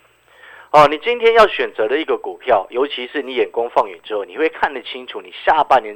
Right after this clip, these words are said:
真正最重要的投资方向是什么。你知道现在美国很清楚它的一个政策方向就是解封。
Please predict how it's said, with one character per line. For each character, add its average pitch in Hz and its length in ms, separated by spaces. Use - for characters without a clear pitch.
真 139 160
正 131 200
最 147 180
重 127 180
要 107 100
的 98 80
投 95 200
资 107 180
方 107 160
向 101 160
是 101 160
什 - 220
么。 - 80
你 156 80
知 160 40
道 240 140
现 233 420
在 180 220
美 113 320
国 95 400
很 123 220
清 208 340
楚 - 220
它 - 280
的 185 140
一 190 80
个 170 100
政 170 220
策 165 160
方 151 160
向 151 120
就 139 140
是 139 80
解 - 220
封。 196 180